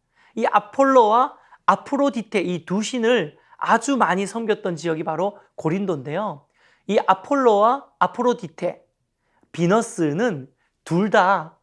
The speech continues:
성적인 것과 굉장히 연관되어진 신이었습니다. 물론 그 당시에 많은 신들이 대부분 다 성적인 것과 연결되어져 있지만 특별히 아폴로는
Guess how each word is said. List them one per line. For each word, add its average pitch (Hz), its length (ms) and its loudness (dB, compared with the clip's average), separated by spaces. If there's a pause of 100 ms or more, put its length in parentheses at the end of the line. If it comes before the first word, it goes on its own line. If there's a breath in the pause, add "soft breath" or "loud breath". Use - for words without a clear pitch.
(280)
성적인 240 840 -2
것과 196 320 -4
굉장히 175 480 -2
연관되어진 196 920 -2 (120)
신이었습니다. - 800 -8 (260 soft breath)
물론 233 280 2
그 240 160 -2
당시에 202 480 0
많은 185 360 0
신들이 226 440 -8 (220 soft breath)
대부분 233 460 0
다 170 300 -2
성적인 233 560 -2
것과 185 240 -2
연결되어져 165 580 0
있지만 180 420 -4 (260 soft breath)
특별히 226 440 2
아폴로는 226 800 2